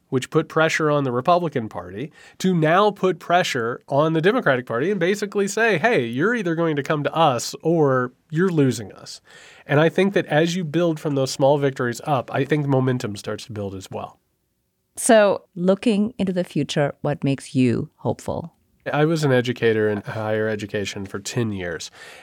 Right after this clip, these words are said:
Speaker 1: and young people were constantly surprising me. They're so strong and resilient despite whatever you read, you know, in these New York Times op-eds. They care about justice, and they don't trust these old, tired ideas. One of the reasons I left higher education, academia, was because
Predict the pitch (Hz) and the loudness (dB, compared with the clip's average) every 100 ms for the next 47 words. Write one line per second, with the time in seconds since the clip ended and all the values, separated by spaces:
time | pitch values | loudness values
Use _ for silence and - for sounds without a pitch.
0 | _ - 139 131 123 - - 151 175 185 | _ 0 4 4 2 -4 0 2 4 0
1 | - 147 131 117 - 127 127 - 135 143 | 0 0 2 2 2 -2 -2 -2 2 4
2 | 147 - 131 - 113 113 107 104 - - | 2 -2 -4 -2 -6 -4 -4 -6 -8 -8
3 | 131 - 147 156 135 110 95 95 104 127 | -6 0 4 4 2 -4 -4 -6 0 0
4 | 127 131 - 175 190 - 131 127 139 143 | 0 -6 -4 -4 -4 -4 2 4 4 4
5 | 120 113 110 110 113 104 107 - 110 107 | 0 -2 0 0 0 -2 -4 -4 -2 -2
6 | 117 110 110 107 101 98 95 98 98 98 | -2 -2 -2 -2 -4 -4 -6 -8 -8 -6
7 | 101 101 101 101 113 104 98 101 98 95 | -6 -4 -6 -6 -4 -4 -6 -8 -8 -8
8 | 85 85 92 90 87 - 170 175 160 170 | -8 -10 -10 -10 -12 -2 0 0 0 2
9 | 170 135 135 131 - 127 110 - 123 131 | 2 2 2 2 0 -4 -4 -2 0 2
10 | 151 - - 160 151 - 127 117 - 139 | 0 -2 -2 -2 -2 -4 -4 -4 -6 0
11 | 147 151 135 127 - 113 127 127 120 101 | 2 2 0 -6 -8 -2 2 2 2 -2
12 | 101 104 101 92 - - - - - 170 | -6 -8 -10 -10 -14 -16 -20 -14 -6 2
13 | 175 226 233 165 147 135 127 117 120 - | 4 4 4 4 2 2 4 4 0 0
14 | 120 117 113 117 113 - 104 104 123 117 | 0 0 -2 -2 -2 -4 -10 -8 -6 -4
15 | 120 127 123 107 110 - 127 120 | -2 0 -2 -4 -6 -4 0 0